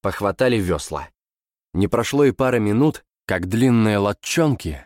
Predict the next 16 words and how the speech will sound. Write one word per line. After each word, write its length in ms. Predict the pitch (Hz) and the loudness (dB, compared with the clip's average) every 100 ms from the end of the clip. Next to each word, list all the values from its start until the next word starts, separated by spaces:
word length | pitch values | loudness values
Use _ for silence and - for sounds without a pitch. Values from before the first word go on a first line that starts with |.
| _ | _
преодолевая 720 | 98 107 104 107 113 127 110 | -2 -2 0 0 2 0 0
набегающие 680 | 98 85 98 107 95 - 87 | -2 -4 -2 0 0 -4 -6
по 140 | 95 | -2
ветру 300 | 92 90 87 | -2 -2 -2
волны, 520 | 78 104 135 104 73 - _ _ _ - | -2 0 2 0 -4 -10 _ _ _ -6
отправились 760 | 85 - 143 160 156 143 123 | -6 -4 -2 2 2 0 -2
в 80 | - | -6
стремительный 680 | - 98 98 92 90 82 82 | -4 -2 -2 -2 -2 -2 -4
полет. 480 | 85 76 69 - _ _ _ _ _ - | -6 -6 -8 -14 _ _ _ _ _ -14
Сияющие 760 | - 98 113 101 82 - 85 | -4 0 2 0 -2 -4 -4
весла 520 | 78 107 123 - 76 67 _ _ _ - | -2 0 -2 -4 -8 -10 _ _ _ -10
вонзались 640 | 76 101 104 143 127 - | -4 -2 0 0 0 -2
в 80 | 85 | -6
воду, 380 | 80 107 135 98 | -4 -2 0 -2
будто 440 | 82 - _ 98 | -4 -8 _ -10
копья. 560 | - 101 82 73 69 | -6 -6 -6 -8 -14